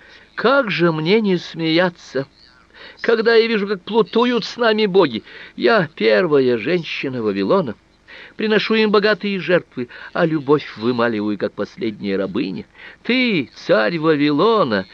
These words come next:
возлагаешь на их алтари несметные богатства, однако любовь тоже вымаливаешь, как последний раб. Видно, не все правда, что говорят нам служители храмов о наших небесных владыках. Спроси об этом святейшего Исмеадада,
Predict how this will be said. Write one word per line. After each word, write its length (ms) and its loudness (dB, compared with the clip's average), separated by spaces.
возлагаешь 720 4
на 60 0
их 180 2
алтари 320 2
несметные 680 -2
богатства, 640 -2
однако 400 -2
любовь 360 0
тоже 280 0
вымаливаешь, 640 -2
как 140 -8
последний 600 -4
раб. 300 0
Видно, 580 0
не 200 -2
все 380 2
правда, 520 2
что 180 -8
говорят 380 4
нам 160 -2
служители 600 -4
храмов 520 -2
о 140 2
наших 440 -2
небесных 580 -2
владыках. 460 -2
Спроси 580 0
об 120 4
этом 220 0
святейшего 720 -4
Исмеадада, 920 0